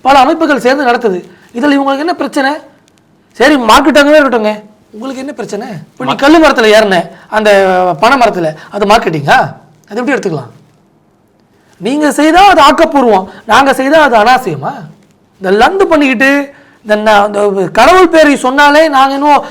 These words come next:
Speaker 1: கடவுளுக்கு வ-, கடவுளை வச்சு ஏமாத்துறோன்ற ஒரு போர்வைக்குள்ள இவங்க ஏன் கொண்டு வராங்க? நீ பேசி பேசி ஏமாத்துற.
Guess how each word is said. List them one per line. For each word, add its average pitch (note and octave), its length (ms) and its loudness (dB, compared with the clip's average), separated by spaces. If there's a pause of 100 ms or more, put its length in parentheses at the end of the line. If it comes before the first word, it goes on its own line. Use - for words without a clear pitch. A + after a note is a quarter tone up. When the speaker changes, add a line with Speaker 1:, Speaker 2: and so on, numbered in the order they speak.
(140)
Speaker 1:
கடவுளுக்கு B3 520 2
வ-, A#3 60 -2
கடவுளை C#4 300 2
வச்சு A#3+ 200 -4
ஏமாத்துறோன்ற A#3+ 680 0
ஒரு F#3+ 200 -2
போர்வைக்குள்ள A#3 580 0 (180)
இவங்க B3 220 -6
ஏன் C#4+ 80 -8
கொண்டு B3+ 160 -6
வராங்க? B3 400 -2 (640)
நீ A#3+ 100 -4
பேசி D#4+ 340 2
பேசி E4 300 2
ஏமாத்துற. A3 520 0